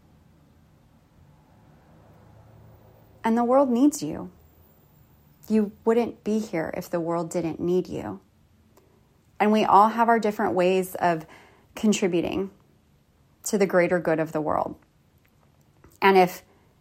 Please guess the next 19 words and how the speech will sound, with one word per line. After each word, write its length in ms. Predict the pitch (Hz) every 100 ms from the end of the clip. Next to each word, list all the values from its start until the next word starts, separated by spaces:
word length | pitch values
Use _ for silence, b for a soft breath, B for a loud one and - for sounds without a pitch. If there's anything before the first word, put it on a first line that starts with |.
| _ _ _ -
shutting 540 | - - 220 247 247
everything 580 | 196 208 233 226 233 208
off, 560 | 175 - 190 - - - _ _ _ _ _ _
whether 280 | 202 190 185
it's 180 | 185 -
with 180 | 202 -
this, 340 | 220 165 165
whether 260 | 180 170 180
it's 200 | 180 - -
the 80 | 202
Ukraine, 560 | 196 226 - 165 -
whether 240 | 170 165 170
it's 140 | -
something 400 | - 214 214 214
else, 420 | - 202 180 - - B B B B B
if 120 | 202
shutting 460 | - - 214 247 269
everything 540 | 196 196 226 226 202 175
off 520 | 160 214 262 -